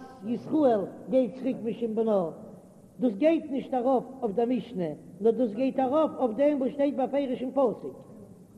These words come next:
חזרת לתרומה, גייט זי צוריק צו תרומה, ויהי חזרת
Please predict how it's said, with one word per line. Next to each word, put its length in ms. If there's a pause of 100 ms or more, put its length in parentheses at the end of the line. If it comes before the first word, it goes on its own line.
(680)
חזרת 640
לתרומה, 440 (520)
גייט 300
זי 100
צוריק 340
צו 140
תרומה, 380 (760)
ויהי 720
חזרת 760